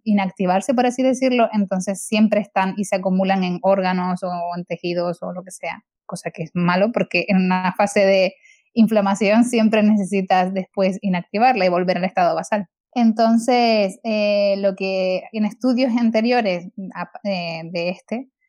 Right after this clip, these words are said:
eh, pero en este también lo comprueban, es, eh,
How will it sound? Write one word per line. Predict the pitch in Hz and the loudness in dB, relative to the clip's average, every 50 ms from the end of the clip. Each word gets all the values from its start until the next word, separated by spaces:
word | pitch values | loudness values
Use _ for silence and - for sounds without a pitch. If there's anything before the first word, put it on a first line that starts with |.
| _ _ _ _ _ _ | _ _ _ _ _ _
eh, | - 208 202 196 185 185 190 | 0 2 4 4 4 2 2
pero | 208 202 202 190 | 2 2 2 2
en | 196 220 | 2 2
este | 233 226 - - - 196 | 0 0 -2 -2 -2 0
también | 185 180 180 185 185 185 185 | 2 2 2 2 2 2 2
lo | 196 | 2
comprueban, | 185 - 208 208 185 220 240 247 247 247 254 277 311 - _ _ _ _ _ _ _ _ _ - | 4 4 4 4 4 4 4 4 4 4 2 0 0 -4 _ _ _ _ _ _ _ _ _ -2
es, | 240 240 269 269 254 - - - | 0 2 2 0 -2 -4 -8 -2
eh, | 247 226 220 220 214 214 214 208 208 208 208 202 202 196 196 190 190 185 185 - | 0 2 2 4 2 2 4 4 4 4 6 6 6 6 4 4 2 0 -2 -4